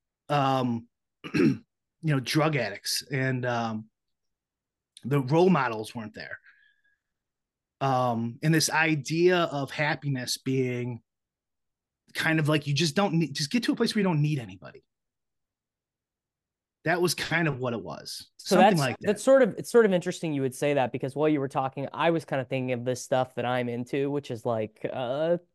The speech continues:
Speaker 2: you know, Marcus Aurelius and Friedrich Nietzsche and, like, you know,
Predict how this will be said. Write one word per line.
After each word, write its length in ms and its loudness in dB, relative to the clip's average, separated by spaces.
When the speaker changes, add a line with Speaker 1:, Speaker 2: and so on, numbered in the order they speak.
Speaker 2:
you 100 -2
know, 80 -2
Marcus 380 -2
Aurelius 760 4
and 420 -2
Friedrich 340 -4
Nietzsche 380 0
and, 600 2
like, 420 -10
you 100 -10
know, 240 -12